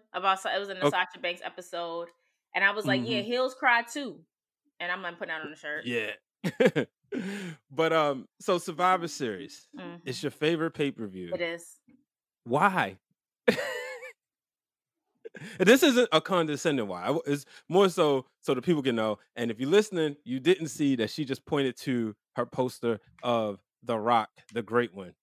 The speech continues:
Speaker 1: The great one. Yes, he debuted ninety-six, Madison Square Garden. Um, and just seeing him, like, I've always, like,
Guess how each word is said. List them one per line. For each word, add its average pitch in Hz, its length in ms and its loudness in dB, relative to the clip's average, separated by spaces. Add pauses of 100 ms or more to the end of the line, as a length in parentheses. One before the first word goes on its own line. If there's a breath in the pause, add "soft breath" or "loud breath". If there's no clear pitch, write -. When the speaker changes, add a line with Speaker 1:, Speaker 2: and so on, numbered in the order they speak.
(240)
Speaker 1:
The 170 100 -2
great 160 440 -12
one. 143 160 -12
Yes, 175 220 0
he 240 120 -8
debuted 208 400 -4
ninety-six, 180 640 -6
Madison 156 320 -2
Square 151 280 -6
Garden. 180 560 2 (540 soft breath)
Um, 160 540 0
and 220 140 -2
just 359 260 2
seeing 262 280 -2
him, 196 260 -6
like, 170 200 -8
I've 214 240 4
always, 202 500 -4
like, 180 220 -4